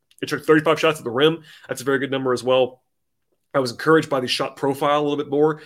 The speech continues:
for the Hawks in this game. They missed a bunch of shots, but they got, they got to the rim more often and more effectively. So that was a positive as well. But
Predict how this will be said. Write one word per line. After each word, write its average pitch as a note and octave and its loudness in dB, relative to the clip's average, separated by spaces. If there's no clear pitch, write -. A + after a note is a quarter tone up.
for - -12
the C#3 -4
Hawks D3 -2
in C#3+ -8
this C3+ -14
game. C#3+ -6
They B2+ -4
missed D#3 0
a C3+ -8
bunch C3+ -2
of B2 -4
shots, C3+ 0
but B2 -10
they B2 2
got, A#2+ -2
they B2 -4
got C#3 0
to - -18
the B2 -2
rim B2 -2
more C3 -2
often A#2+ -4
and A#2 -6
more A2 -4
effectively. A2+ -8
So A2 -6
that B2 -2
was A2+ -6
a - -4
positive G#2+ -8
as G2+ -12
well. G#2 -6
But A2 -6